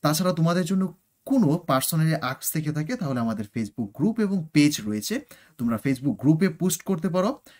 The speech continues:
আমরা তোমার কাঙ্ক্ষিত প্রশ্নের উত্তর দিয়ে দিব। তাছাড়া Facebook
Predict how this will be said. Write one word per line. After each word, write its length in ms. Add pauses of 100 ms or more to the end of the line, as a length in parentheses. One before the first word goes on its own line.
(280)
আমরা 320
তোমার 300 (120)
কাঙ্ক্ষিত 380
প্রশ্নের 500
উত্তর 300 (360)
দিয়ে 140
দিব। 180 (500)
তাছাড়া 360 (140)
Facebook 420